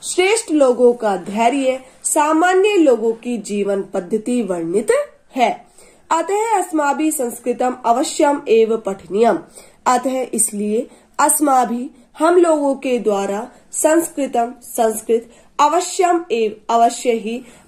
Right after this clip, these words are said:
पठनीयम, पढ़नी चाहिए, इसलिए हम लोगों के द्वारा संस्कृत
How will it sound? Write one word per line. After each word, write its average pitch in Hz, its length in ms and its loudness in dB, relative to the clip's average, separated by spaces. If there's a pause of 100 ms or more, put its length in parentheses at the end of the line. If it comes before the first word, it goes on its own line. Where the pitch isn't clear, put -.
(200)
पठनीयम, 262 520 0
पढ़नी 254 640 -2
चाहिए, 196 600 -6 (420)
इसलिए 370 520 4
हम 285 280 0
लोगों 240 320 2
के 226 260 -2
द्वारा 196 400 -4
संस्कृत 240 680 -4